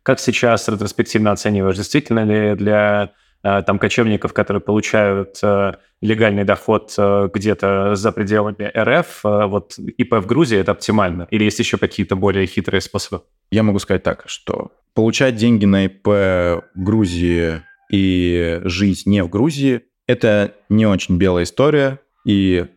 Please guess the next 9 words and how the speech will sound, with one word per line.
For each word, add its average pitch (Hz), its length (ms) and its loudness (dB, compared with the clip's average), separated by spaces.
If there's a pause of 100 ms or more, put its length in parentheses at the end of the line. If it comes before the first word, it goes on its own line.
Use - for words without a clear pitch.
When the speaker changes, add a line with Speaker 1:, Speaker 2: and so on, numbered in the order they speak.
(120)
Speaker 2:
риск 117 300 -2
хоть 104 200 -2
и 101 40 2
маленький, 135 520 2
но 101 680 0 (200)
за 101 180 0
это 113 160 0
может 98 220 2
прилететь. 85 480 -2